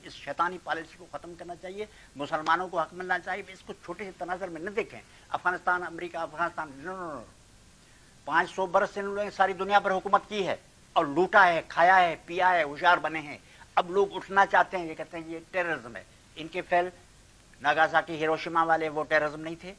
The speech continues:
मैं जवाब नहीं कर रहा हूँ, मैं इसके सख्त खिलाफ हूँ। जो उधर हमला हुआ है, जो शहीद हुए हमारे भाई हैं।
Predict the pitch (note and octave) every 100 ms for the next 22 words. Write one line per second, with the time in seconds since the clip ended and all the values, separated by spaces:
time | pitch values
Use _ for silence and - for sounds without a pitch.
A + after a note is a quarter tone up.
0 | _ _ D#3 C#3+ D#3 F3 G#3 F3 G#2+ F#2
1 | - _ - C#3 D#3 - E3 - - -
2 | C3 A2+ A#2 C#3+ E3 D#3 D3 D#3+ F3 F3
3 | F#3 G#3 - - B2+ F#3 F3+ E3+ E3+ F3+
4 | F#3+ D#3 D3+ A2 - G#2 - - _ -